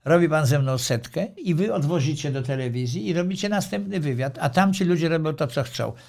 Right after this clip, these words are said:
Nie mam zamiaru. Kto chce mnie zaprosić? Zaprasza mnie, siadamy, telewizja. Nie chce mnie ktoś? Przełączy kanał. Tu i teraz ja mówię to, co myślę i nikt nie ma na mnie żadnego wpływu. I z tego się naprawdę osobiście ja bardzo cieszę, że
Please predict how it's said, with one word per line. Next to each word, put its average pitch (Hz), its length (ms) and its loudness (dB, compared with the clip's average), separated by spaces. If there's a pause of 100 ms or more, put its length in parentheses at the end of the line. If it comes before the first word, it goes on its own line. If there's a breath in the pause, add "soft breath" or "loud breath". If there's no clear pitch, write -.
(220 loud breath)
Nie 160 180 6
mam 185 200 8
zamiaru. 139 380 4
Kto - 200 0
chce - 160 0
mnie 156 120 0
zaprosić? 139 680 -2 (280 soft breath)
Zaprasza 175 640 4
mnie, 180 160 4
siadamy, 151 520 4
telewizja. 160 720 4
Nie 185 180 6
chce 190 180 4
mnie 170 120 4
ktoś? 190 380 -2 (960)
Przełączy 202 520 -8
kanał. 147 520 -8 (1300)
Tu 214 100 8
i 208 140 6
teraz 160 340 6
ja 170 140 8
mówię 170 260 8
to, 147 140 6
co 139 140 4
myślę 151 380 4
i 147 40 4
nikt 151 180 2
nie 151 100 0
ma 143 100 4
na 139 120 2
mnie 135 140 2
żadnego 131 400 2
wpływu. 165 380 0 (500 loud breath)
I 139 100 0
z 120 80 -2
tego 147 200 2
się 131 160 0
naprawdę 143 520 0
osobiście 131 500 -2
ja 127 140 0
bardzo 123 320 2
cieszę, 135 340 0
że 123 160 0